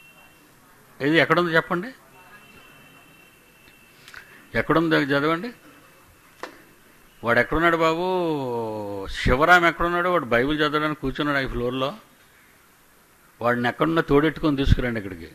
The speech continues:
ఏమైనా ఏమనుందనన్నా బైబిల్లో? ఎక్కడ?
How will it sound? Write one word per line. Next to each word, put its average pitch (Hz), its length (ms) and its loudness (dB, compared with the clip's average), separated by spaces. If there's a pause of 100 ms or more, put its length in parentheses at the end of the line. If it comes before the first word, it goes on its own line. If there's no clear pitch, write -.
(880)
ఏమైనా 156 420 0 (720)
ఏమనుందనన్నా 170 580 2
బైబిల్లో? 185 420 -4 (580)
ఎక్కడ? 160 340 2